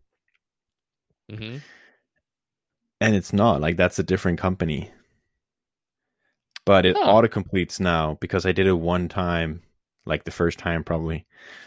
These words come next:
Speaker 2: So,
Speaker 1: Oh,
Speaker 2: like,
Speaker 1: it's
Speaker 2: I
Speaker 1: so
Speaker 2: always
Speaker 1: annoying.
Speaker 2: go to the wrong one now, and it just reinforces itself. Like, the, uh, he
Speaker 1: Ah.
Speaker 2: must want the dot com one because he always goes to that
Speaker 1: <laughs>
Speaker 2: one.
Speaker 1: Yeah.
Speaker 2: Imagine,
Speaker 1: Stupid
Speaker 2: like, taking off
Speaker 1: reinforcement
Speaker 2: like
Speaker 1: learning.
Speaker 2: crazy, and then you don't have the dot com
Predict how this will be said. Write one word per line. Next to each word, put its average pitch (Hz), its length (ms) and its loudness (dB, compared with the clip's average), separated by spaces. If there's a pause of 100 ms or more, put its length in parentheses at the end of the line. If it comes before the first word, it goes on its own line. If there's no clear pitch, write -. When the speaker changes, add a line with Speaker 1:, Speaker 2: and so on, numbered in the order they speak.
(140)
Speaker 2:
So, 107 100 -4
Speaker 1:
Oh, 104 120 2
Speaker 2:
like, 85 160 2
Speaker 1:
it's 85 80 4
Speaker 2:
I 80 40 0
Speaker 1:
so 101 100 0
Speaker 2:
always 107 260 6
Speaker 1:
annoying. - 60 -4
Speaker 2:
go 107 80 6
to 101 80 8
the 95 120 6
wrong 95 220 4
one 92 220 4
now, 90 240 4
and 87 80 0
it 87 80 -4
just 92 160 -4
reinforces 92 840 0
itself. 87 540 0
Like, 87 260 -2 (220)
the, - 260 -8
uh, - 80 -4 (220)
he - 80 -8
Speaker 1:
Ah. 120 360 2
Speaker 2:
must 107 200 0
want 95 520 0
the 90 260 2
dot - 200 0
com 90 300 -2
one 85 180 -2
because 87 220 -6
he 98 100 -2
always 95 300 2
goes 90 220 -2
to - 100 -4
that 85 220 2
Speaker 1:
<laughs> - 20 -2
Speaker 2:
one. 87 220 -2 (840)
Speaker 1:
Yeah. 339 360 4 (920)
Speaker 2:
Imagine, 110 420 6
Speaker 1:
Stupid 101 160 6
Speaker 2:
like, - 40 -4
taking 107 300 2
off 92 200 2
Speaker 1:
reinforcement - 20 -10
Speaker 2:
like 98 160 4
Speaker 1:
learning. 95 120 0
Speaker 2:
crazy, 101 380 2
and 98 120 2
then 92 100 0
you 92 80 0
don't 85 140 0
have 85 160 -4
the 90 100 -8
dot - 240 -4
com 82 360 -6